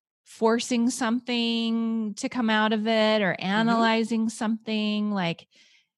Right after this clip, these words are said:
Speaker 1: r-, you really have to take your mind out of it almost.
Speaker 2: It i-, that's so true. Yeah. And especially some people are much more of thinkers than others, right? And they're, like, always in their head. And,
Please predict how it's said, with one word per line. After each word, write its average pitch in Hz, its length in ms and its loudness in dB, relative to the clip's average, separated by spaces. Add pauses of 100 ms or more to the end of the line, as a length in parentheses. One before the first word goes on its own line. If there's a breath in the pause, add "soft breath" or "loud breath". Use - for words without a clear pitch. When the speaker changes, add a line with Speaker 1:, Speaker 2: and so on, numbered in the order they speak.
(140)
Speaker 1:
r-, 196 260 -8
you 202 180 -6
really 247 220 -2
have 196 260 -2
to 190 120 -8
take - 340 -6
your 170 100 -6
mind 170 320 -4
out - 140 -10
of - 100 -14
it - 100 -14
almost. - 520 -14 (140)
Speaker 2:
It 233 180 8
i-, - 180 4
that's 262 280 2
so 285 220 0
true. 269 300 0
Yeah. 190 240 4
And 151 80 0
especially 285 420 0
some 247 200 -2
people 254 240 -2
are 214 60 6
much 190 260 0
more 190 160 -2
of 170 100 -4
thinkers 190 520 -4
than 170 140 -2
others, 175 440 2
right? 175 300 0
And 170 180 0
they're, 165 180 0
like, 147 360 -6
always 170 320 -2
in 170 100 -6
their 160 100 -8
head. 151 400 -6
And, 143 220 -10